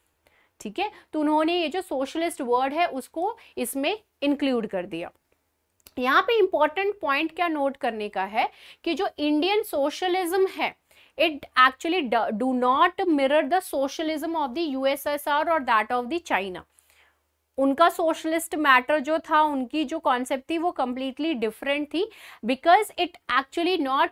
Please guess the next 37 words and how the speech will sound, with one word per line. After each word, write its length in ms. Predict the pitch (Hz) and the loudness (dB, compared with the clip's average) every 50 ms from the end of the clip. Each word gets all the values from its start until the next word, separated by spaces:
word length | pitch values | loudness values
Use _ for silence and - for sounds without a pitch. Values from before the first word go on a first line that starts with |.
| - 233 | -4 -4
does 280 | 202 254 247 240 233 | 0 0 0 0 0
not 280 | 254 262 269 294 330 359 - 302 - 247 240 | -2 0 2 2 2 0 0 0 2 2 2
advocate 460 | 247 254 269 277 - - 302 320 302 - - 294 | 2 2 -2 -4 -4 -4 -4 -4 -4 -4 0 0
for 140 | 262 254 | 2 2
the 140 | 240 311 330 - - 285 | 0 -2 -4 -4 -2 -2
complete 560 | 269 277 269 - - 330 330 349 370 370 392 | -2 -2 -2 -2 0 2 4 4 4 2 2
nationalization 1000 | 370 330 302 269 247 - - 285 269 269 254 247 233 226 226 226 233 - 269 254 | 0 0 2 0 0 -2 -4 -6 -4 -2 -2 -2 -2 -2 -4 -4 -4 -6 -6 -6
of 100 | 269 277 269 - | -6 -6 -6 -4
all 220 | 226 214 220 226 226 | -4 -2 -2 -4 -4
means 320 | 220 214 208 208 208 220 | -6 -8 -10 -10 -8 -8
of 100 | 190 185 214 | -8 -6 -2
the 120 | 240 349 453 480 - - - - - _ - 226 | 0 0 0 0 -2 -8 -20 -20 -20 _ -8 -4
production। 540 | 233 226 220 214 220 - - - 220 214 214 - _ _ _ _ _ _ _ _ _ _ _ _ _ _ _ _ _ _ _ _ _ _ - | -2 0 0 0 -2 -4 -10 -12 -10 -12 -12 -14 _ _ _ _ _ _ _ _ _ _ _ _ _ _ _ _ _ _ _ _ _ _ -2
ठीक 180 | - 277 - | -2 0 2
है, 160 | 320 320 320 320 - - - - | 2 0 0 -2 -10 -20 -6 -2
अब 140 | - 330 311 | 0 2 2
यहीं 320 | 294 285 269 302 349 370 | 2 0 2 2 2 2
पे 120 | 370 381 370 | 2 2 2
बात 280 | 285 320 277 277 269 | 4 6 4 4 2
करें, 160 | - 320 330 311 | -2 -4 -4 -2
जब 120 | 320 302 | -2 0
नेशनलाइजेशन, 1040 | 294 269 254 262 - - 311 311 302 294 302 285 277 277 277 269 - 320 302 311 302 - 247 240 | 2 2 2 2 2 -2 -2 0 0 0 0 0 -2 -4 -4 -4 -4 -6 -6 -6 -6 -8 -10 -6
जब 180 | 214 269 277 269 | -4 -4 -4 -2
नेशनलाइजेशन 1000 | 262 247 233 226 247 - - 311 302 294 277 269 247 269 262 254 - - 311 302 | -2 -2 -2 -2 -4 -6 -6 -4 -2 -2 -2 -2 -4 -4 -6 -6 -6 -6 -8 -4
वर्ड 300 | 269 247 247 254 277 269 | -2 -2 0 0 0 0
आया 340 | 233 226 214 220 226 247 | 0 -2 0 0 0 0
ही 260 | 262 262 277 285 277 254 | -2 -2 -2 -4 -6 -6
है, 200 | 240 190 - _ _ _ _ - - - _ 240 | -8 -10 -12 _ _ _ _ -20 -20 -12 _ -6
देखो 180 | 254 254 269 | -4 -4 -2
यहाँ 200 | 262 262 262 277 | -2 -2 -2 -2
पे 100 | 277 330 | -2 -2
ये 100 | 330 330 | -4 -2
कह 200 | 320 330 294 277 | -2 0 0 0
रहे 140 | 269 277 302 | 0 0 -2
हैं 120 | 359 403 | -2 -2
कि 100 | - 403 | -4 -4
चाइना 600 | 381 - - 294 247 240 247 269 285 330 381 427 | -4 -2 0 0 0 0 0 -2 -2 -2 -2 -2